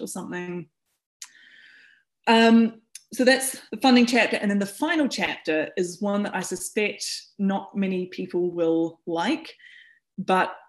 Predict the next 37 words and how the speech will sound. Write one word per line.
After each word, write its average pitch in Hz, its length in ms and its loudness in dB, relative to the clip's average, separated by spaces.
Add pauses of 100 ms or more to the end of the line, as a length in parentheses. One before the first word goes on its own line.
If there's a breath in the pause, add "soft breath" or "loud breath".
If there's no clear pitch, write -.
(140)
I 185 80 0
had 180 220 -2
to 170 100 -4
write 156 240 -2
it. - 180 -8
<laughs> 226 540 2
That 240 200 4
kind 214 140 4
of 190 100 0
makes - 240 -2
sense. 151 300 -6 (340 loud breath)
So 196 400 4
this 226 400 4 (260)
essentially 285 440 4
kind 269 160 4
of 233 60 4
comes 202 240 0
back 180 220 0
to 185 100 0
what 175 160 0
I, 170 320 2 (120)
what 175 140 -2
I 175 100 0
originally 175 380 -4
started 165 300 -2
the 156 60 -2
project 165 380 -6
looking 196 280 -4
at, 165 140 -4
which - 180 -10
is 156 120 -4
conflict - 600 -12
between 151 460 -10
N 151 120 -10
G 147 200 -6
Os. - 380 -10 (560 soft breath)
Um, 180 460 -4